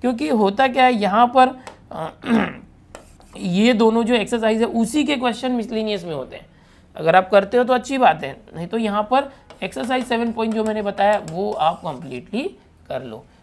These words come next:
तो आओ चलो फिर से पीछे चलते हैं, सेवन पॉइंट वन में क्या था। ओके, डिटेल में देखेंगे, पहले समरी देख रहे थे हम। तो ये जो चैप्टर है हमारा,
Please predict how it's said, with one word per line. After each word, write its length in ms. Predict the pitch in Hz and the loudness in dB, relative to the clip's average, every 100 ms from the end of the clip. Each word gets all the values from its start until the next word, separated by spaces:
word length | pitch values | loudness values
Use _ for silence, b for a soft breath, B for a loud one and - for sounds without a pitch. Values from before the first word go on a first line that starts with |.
| _ | _
तो 40 | 175 | 4
आओ 160 | 247 | 4
चलो 220 | 277 285 | 4 -2
फिर 140 | 247 254 | -2 -4
से 120 | 262 | -6
पीछे 300 | 247 233 247 | -6 -4 -2
चलते 220 | 240 226 | -4 -6
हैं, 80 | 240 | -6
सेवन 240 | 226 220 | -4 -4
पॉइंट 180 | 220 220 | -4 -4
वन 140 | 208 208 | -4 -6
में 120 | 208 | -8
क्या 160 | 196 165 | -8 -8
था। 220 | 151 - | -8 -10
ओके, 280 | 196 208 143 170 | -8 -6 -8 -8
डिटेल 340 | 202 220 226 | -2 0 2
में 120 | 226 | 0
देखेंगे, 280 | 175 190 240 | -2 -4 -4
पहले 200 | 226 208 | -2 -4
समरी 400 | 208 147 165 190 | -6 -8 -6 -4
देख 180 | 170 156 | -4 -6
रहे 120 | 151 | -8
थे 100 | 156 | -8
हम। 180 | 165 254 B B B - | -8 -10 B B B -12
तो 60 | 190 | -4
ये 160 | 226 | -2
जो 100 | 262 | -2
चैप्टर 420 | 254 220 208 262 | 0 0 2 -2
है 60 | 254 | 0
हमारा, 320 | 214 196 220 | 0 2 0